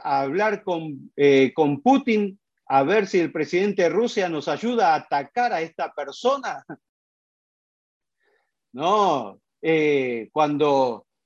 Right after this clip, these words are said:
cuando el orgullo, el or-, el or-, el orgullo es tremendo, no solamente te ayuda a quedar atrapado en la ofensa, sino que también comienza a ocultar cosas dentro de tu vida y, y te impide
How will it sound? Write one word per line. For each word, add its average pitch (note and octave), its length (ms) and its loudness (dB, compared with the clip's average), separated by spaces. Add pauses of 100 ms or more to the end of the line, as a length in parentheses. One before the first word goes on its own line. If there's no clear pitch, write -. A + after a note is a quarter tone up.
(220)
cuando C#3 540 -2
el C#3+ 200 0
orgullo, D#3+ 680 0
el C#3+ 160 -2
or-, C#3 320 -4
el C3 300 -4
or-, D3+ 200 -2
el C3+ 140 -2
orgullo F3 340 4
es E3 80 2
tremendo, D#3+ 480 0
no E3+ 140 -4
solamente D3+ 720 -4 (280)
te D3+ 80 -4
ayuda A#3+ 400 0
a - 80 -4
quedar D#3+ 240 2
atrapado F3 560 -4
en E3+ 60 -6
la D#3+ 80 -2
ofensa, D3 600 -6 (220)
sino G#3 400 -2
que A3+ 120 0
también D#3+ 760 -2
comienza F#3+ 560 -2
a D3+ 40 2
ocultar D3+ 600 0
cosas E3+ 400 -2
dentro D#3 380 -2
de C#3+ 80 0
tu D3 160 -6
vida A#2 320 -6 (340)
y, F#3 400 4
y D#3 220 -4
te E3+ 60 4
impide E3 920 2